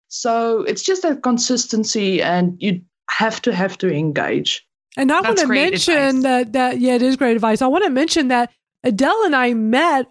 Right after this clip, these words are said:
Speaker 2: on a very popular Twitter chat called Media Chat a couple of years ago.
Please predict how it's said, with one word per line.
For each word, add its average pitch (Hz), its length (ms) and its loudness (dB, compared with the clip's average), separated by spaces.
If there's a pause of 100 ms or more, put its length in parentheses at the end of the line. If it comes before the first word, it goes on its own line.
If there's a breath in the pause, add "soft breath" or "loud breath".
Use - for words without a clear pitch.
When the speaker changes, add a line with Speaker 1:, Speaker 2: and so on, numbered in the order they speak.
(140)
Speaker 2:
on 233 500 0
a 247 180 0
very 240 320 2
popular 302 440 0
Twitter 240 360 0
chat 233 380 -2
called 226 240 0
Media 240 600 2
Chat 208 560 0
a 226 80 -6
couple 254 280 -2
of 294 60 4
years 220 300 2
ago. 202 540 0